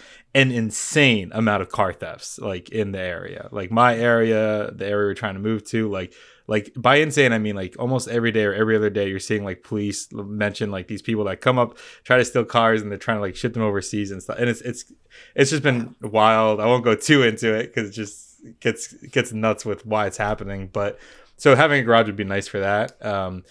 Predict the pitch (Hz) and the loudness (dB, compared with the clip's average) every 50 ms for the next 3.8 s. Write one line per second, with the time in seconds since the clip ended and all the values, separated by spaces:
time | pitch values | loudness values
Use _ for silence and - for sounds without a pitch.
0 | - - - _ - - 214 214 170 135 131 135 - - _ _ _ _ _ _ | -20 -20 -18 _ 2 6 8 8 8 6 4 2 -4 -10 _ _ _ _ _ _
1 | _ - - - 120 104 101 - - - - 175 190 170 131 - - _ _ _ | _ -20 -6 -4 -4 -4 -4 -6 -8 -4 -2 0 2 2 0 -2 -4 _ _ _
2 | - 113 110 107 104 101 101 98 92 90 90 - _ _ - 117 127 117 104 92 | -6 -2 -2 -2 -2 -2 -4 -6 -8 -10 -12 -16 _ _ -2 -2 0 0 -2 -4
3 | 92 95 120 127 123 120 113 107 101 98 95 95 92 - - - | -6 -6 -4 -4 -2 -4 -4 -4 -6 -8 -8 -10 -12 -14 -20 -20